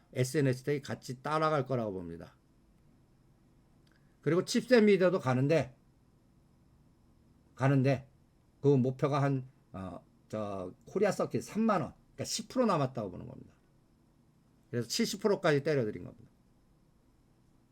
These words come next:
그리고 코스닥에 명단 보이는 건 옆에도 가지 마세요. 엔에이치 박스, 에디슨 이브이, 비덴트, 셀바세이, 다날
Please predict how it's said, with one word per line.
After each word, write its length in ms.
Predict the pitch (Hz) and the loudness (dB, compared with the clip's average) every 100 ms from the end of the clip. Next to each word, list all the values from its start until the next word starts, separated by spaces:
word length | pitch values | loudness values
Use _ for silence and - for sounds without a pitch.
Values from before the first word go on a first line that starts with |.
| _ - | _ -4
그리고 280 | 135 147 131 | 2 2 2
코스닥에 840 | 196 196 208 190 165 180 170 160 117 113 | -2 2 6 6 4 4 6 4 2 4
명단 400 | 151 175 170 156 | 4 4 2 4
보이는 280 | 156 147 | 2 2
건 260 | 147 170 120 | 2 0 0
옆에도 360 | 120 - 175 170 | -4 0 0 2
가지 200 | 139 110 | 0 0
마세요. 260 | 95 - - _ _ _ _ _ _ _ _ _ _ _ _ _ _ _ _ _ _ _ _ _ _ - | -8 -12 -18 _ _ _ _ _ _ _ _ _ _ _ _ _ _ _ _ _ _ _ _ _ _ -2
엔에이치 380 | 139 151 - - | 0 0 -2 -2
박스, 360 | 135 123 - | -2 -2 -4
에디슨 520 | 110 127 143 131 131 | -2 0 0 -4 -2
이브이, 380 | 120 113 110 101 | 0 0 -4 -6
비덴트, 560 | - 123 147 135 127 104 | -6 -2 0 0 -2 -6
셀바세이, 680 | 156 156 147 131 123 107 | -2 0 0 -2 -2 -4
다날 480 | - 113 135 131 95 | -4 -2 0 0 -2